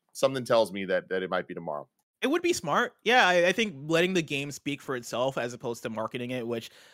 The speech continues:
Speaker 2: yeah, I'm right there with you. Like, market, uh, trying to advertise the game and trying to market it, I think, backfires a little bit because they've already done that, and the game has gotten so much bad press that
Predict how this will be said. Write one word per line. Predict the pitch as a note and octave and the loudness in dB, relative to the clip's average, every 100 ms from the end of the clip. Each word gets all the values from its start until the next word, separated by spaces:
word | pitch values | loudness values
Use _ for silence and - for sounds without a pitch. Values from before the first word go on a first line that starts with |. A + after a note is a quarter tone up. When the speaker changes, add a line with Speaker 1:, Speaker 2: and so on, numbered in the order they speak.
| _ - | _ 2
Speaker 2:
yeah, | G#3 D#3+ | 4 6
I'm | A3 | 6
right | A3 | 4
there | G3 | 4
with | F#3+ F3+ | 0 2
you. | |
Like, | D3 C#3 | 0 4
market, | E3 F#3+ E3 D#3+ | 2 2 -2 -4
uh, | D#3 D3 C#3 C3+ C3+ A#2 B2 | -4 0 0 -2 -8 -16 -18
trying | D3 F3 G3 | -4 0 0
to | G3 C3 | 2 0
advertise | C#3 C#3+ C3 C3 | 0 0 -2 -2
the | B2 | -6
game | A#2+ B2 | -6 -6
and | B2 | -2
trying | C#3 | -2
to | B2 | -2
market | A2 - A#2+ | -4 -4 -2
it, | A2 | -2
I | A#2 | -2
think, | A2+ G#2 _ _ _ _ _ F#3 | -6 -10 _ _ _ _ _ 2
backfires | F#3+ G3+ F#3+ | 4 4 2
a | F3 | 4
little | F#3 | 2
bit | F3+ E3 | 2 -2
because | F3 | 0
they've | F#3+ F3 | 0 4
already | D3+ F#3 | 4 4
done | E3+ D3 F3 | 2 0 0
that, | G#3 - | -4 -4
and | D#3+ D3+ | -6 -6
the | |
game | D3+ D3 | -6 -6
has | - | -4
gotten | B2 B2 | -2 -2
so | A#2 - B2+ B2+ | -6 -8 -4 -4
much | A#2+ A#2 - | -4 -6 -4
bad | A#2 A#2 - | -2 -2 -2
press | A2 C3+ - | -4 -4 -4
that | A#2+ A2+ | -4 -4